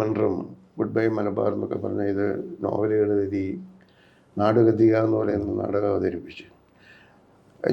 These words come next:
ഞാൻ കൽക്കട്ടയിൽ പോയിട്ട് ബാദൽ സർക്കാരിൻ്റെ നാടക രീതി പരിചയിക്കുകയും അദ്ദേഹത്തിൻ്റെ തേർഡ് തിയേറ്റർ സങ്കല്പം വെച്ചിട്ട്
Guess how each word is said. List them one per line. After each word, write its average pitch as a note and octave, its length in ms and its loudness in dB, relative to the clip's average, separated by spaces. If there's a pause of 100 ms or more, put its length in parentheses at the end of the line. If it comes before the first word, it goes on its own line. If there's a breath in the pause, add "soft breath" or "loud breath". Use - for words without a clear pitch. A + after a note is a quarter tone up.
(120)
ഞാൻ B2+ 220 8 (640)
കൽക്കട്ടയിൽ C#3 540 4 (580)
പോയിട്ട് C3 340 4 (220)
ബാദൽ A#2+ 340 2
സർക്കാരിൻ്റെ C3+ 540 0
നാടക B2+ 240 0 (100)
രീതി B2+ 300 -8
പരിചയിക്കുകയും A#2 640 -4 (220)
അദ്ദേഹത്തിൻ്റെ A#2+ 480 -2
തേർഡ് B2 240 -2
തിയേറ്റർ B2 280 -2 (100)
സങ്കല്പം A#2+ 500 -2
വെച്ചിട്ട് A#2 280 -2